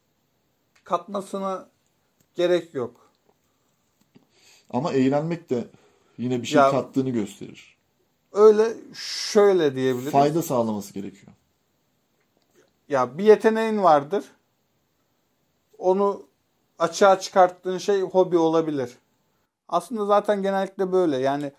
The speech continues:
Speaker 1: var olan yeteneğini açığa çıkardığın, yani verimli topraklarını döktüğün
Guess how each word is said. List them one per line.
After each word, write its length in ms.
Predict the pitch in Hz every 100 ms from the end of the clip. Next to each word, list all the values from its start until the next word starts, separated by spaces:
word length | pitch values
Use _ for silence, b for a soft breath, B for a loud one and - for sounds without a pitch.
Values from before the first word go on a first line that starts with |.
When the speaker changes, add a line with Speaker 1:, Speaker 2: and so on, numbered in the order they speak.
| _ _ _ _
Speaker 1:
var 220 | 165 185
olan 220 | 185 190
yeteneğini 640 | 185 185 196 185 185 185 175
açığa 680 | 165 165 - 196 180 170 _ _ _ _ _ _
çıkardığın, 640 | - - 180 165 160 151 139
yani 320 | 143 151 147
verimli 380 | 165 185 190 190
topraklarını 920 | 185 175 190 185 185 185 185 180 165
döktüğün 600 | 175 165 - 185 180